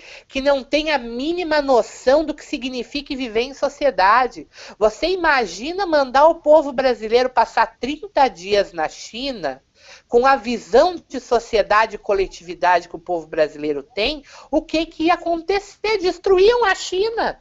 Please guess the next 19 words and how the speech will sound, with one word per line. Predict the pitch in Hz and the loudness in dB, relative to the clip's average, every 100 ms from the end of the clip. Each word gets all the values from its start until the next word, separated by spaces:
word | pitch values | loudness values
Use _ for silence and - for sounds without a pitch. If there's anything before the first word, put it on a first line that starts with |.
| _ _ _ _ _ _ _ _ | _ _ _ _ _ _ _ _
Destruíam. | 202 285 - 403 415 294 339 427 302 | -8 -8 -2 2 2 2 0 2 0
A | |
China | 233 - 311 370 | 0 -2 -2 0
tem | 339 | 0
que | 349 | -2
querer | 381 349 339 | 0 2 2
distância. | 339 392 - - 302 320 392 - 269 175 135 _ _ _ _ _ - | 0 -4 -2 4 6 6 2 -6 -4 -2 -4 _ _ _ _ _ -12
No, | 240 285 | -4 -4
é, | 285 240 254 247 | 2 2 4 2
é | |
quem | 254 320 330 | 0 -4 -2
envia | 330 247 190 254 330 403 | -4 -6 -6 -2 2 2
pro | 370 294 | 0 -2
Brasil | 240 240 220 294 | 4 2 2 -4
mais | 294 269 311 | 0 2 2
de | 285 | 0
noventa | 294 262 226 285 302 | 0 0 0 -2 -4
por | - 240 | -4 -6
cento | - - 220 285 269 156 | -6 -2 -2 -2 -6 -10